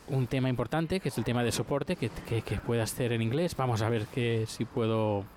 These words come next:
puedo hacerlo así de esta manera. Igualmente sí que he contactado con varias empresas españolas que ofrecen el servicio de hosting. Y hay, no voy a decir nombres para no, am,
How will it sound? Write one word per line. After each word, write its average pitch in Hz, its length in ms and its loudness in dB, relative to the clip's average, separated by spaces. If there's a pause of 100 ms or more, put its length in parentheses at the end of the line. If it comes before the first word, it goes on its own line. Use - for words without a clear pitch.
puedo 110 160 2
hacerlo 110 240 0
así - 160 -2
de 107 40 2
esta 110 140 -2
manera. 131 300 0 (420)
Igualmente 151 400 2
sí 175 120 -2
que 160 100 -2
he - 20 -6
contactado 135 520 0
con 117 120 0
varias 120 240 0
empresas 127 400 0
españolas 165 540 0
que 120 320 2
ofrecen 120 440 0
el 113 140 2
servicio 113 380 0
de 117 120 0
hosting. 180 300 0 (460)
Y 151 60 0
hay, 151 220 2
no 156 120 2
voy 170 120 4
a 143 40 2
decir 127 180 -2
nombres 156 460 0 (240)
para 104 240 0
no, 107 580 2
am, 104 380 -2